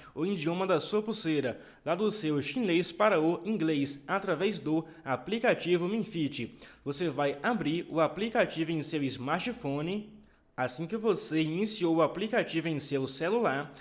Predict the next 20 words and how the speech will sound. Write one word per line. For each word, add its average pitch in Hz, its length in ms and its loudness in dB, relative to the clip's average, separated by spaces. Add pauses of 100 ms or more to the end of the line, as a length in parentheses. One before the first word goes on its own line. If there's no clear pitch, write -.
(140)
você 143 200 -6
vai 175 140 2
clicar 190 360 2
sobre 190 260 0
o 170 60 4
seu 139 260 0
perfil, 170 800 0
onde 147 160 -4
você 160 300 -2
vai 151 220 2
selecionar 208 840 -2 (160)
a 131 140 -2
sua 175 180 -2
pulseira 180 480 0
de 139 160 0
atividade 156 800 0
Mi 208 120 0
Smart 151 520 -2
Band 208 400 0
quatro, 127 560 0